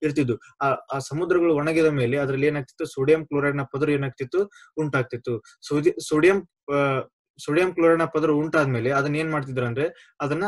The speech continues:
ಅಶುದ್ಧ ಉಪ್ಪನ್ನಾಗಿ ಏನ್ ಮಾಡ್ತಿದ್ರು? ಅಲ್ಲಿ ಗಣಿಗಾರಿಕೆ ಮಾಡಿ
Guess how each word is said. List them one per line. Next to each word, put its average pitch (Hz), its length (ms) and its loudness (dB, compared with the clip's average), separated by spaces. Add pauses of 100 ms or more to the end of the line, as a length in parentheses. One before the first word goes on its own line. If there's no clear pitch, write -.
ಅಶುದ್ಧ 151 340 -4
ಉಪ್ಪನ್ನಾಗಿ 151 580 -2
ಏನ್ 147 120 -4
ಮಾಡ್ತಿದ್ರು? 143 320 -4
ಅಲ್ಲಿ 143 140 0 (380)
ಗಣಿಗಾರಿಕೆ 143 460 0
ಮಾಡಿ 139 380 0